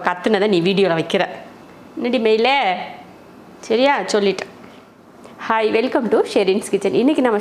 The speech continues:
ஷெரின்ஸ் கிச்சன்ல நோன்பு திறக்கிறதுக்கு என்ன பண்ணி வச்சிருக்கேன் அப்படிங்கிறத பார்க்கலாம் வாங்க. இன்னைக்கு வந்து நம்ம வீட்ல இஃப்தார் வந்து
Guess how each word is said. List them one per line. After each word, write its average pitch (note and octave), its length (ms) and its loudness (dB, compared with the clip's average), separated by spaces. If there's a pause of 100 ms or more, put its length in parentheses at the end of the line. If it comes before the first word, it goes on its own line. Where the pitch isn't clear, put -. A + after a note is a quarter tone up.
ஷெரின்ஸ் G3+ 400 0
கிச்சன்ல F#3 300 0 (360)
நோன்பு A#3+ 280 2
திறக்கிறதுக்கு F#3 540 0
என்ன G3 180 0
பண்ணி F3 240 -2
வச்சிருக்கேன் E3+ 420 -2
அப்படிங்கிறத F3 520 -2 (120)
பார்க்கலாம் F3+ 400 -2
வாங்க. E3+ 200 0 (760)
இன்னைக்கு B3+ 300 2
வந்து F#3+ 240 2
நம்ம F#3 200 2
வீட்ல F#3+ 280 2
இஃப்தார் F3+ 320 -2
வந்து F#3 160 2